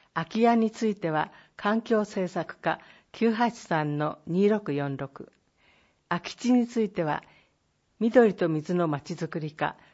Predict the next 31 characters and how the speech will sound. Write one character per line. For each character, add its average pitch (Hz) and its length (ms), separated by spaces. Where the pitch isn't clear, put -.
九 226 220
八 220 220
三 147 380
の 147 240
二 190 200
六 202 240
四 139 260
三。 - 280
犬 196 220
の 254 160
糞 226 340
尿 214 240
の 202 220
後 175 200
片 220 280
付 170 220
け 160 40
は 147 200
飼 240 200
い 240 60
主 196 280
の 156 220
最 208 300
低 226 220
限 151 240
の 135 100
マ 160 160
ナ 151 180
ー - 20
で 135 120
す。 - 260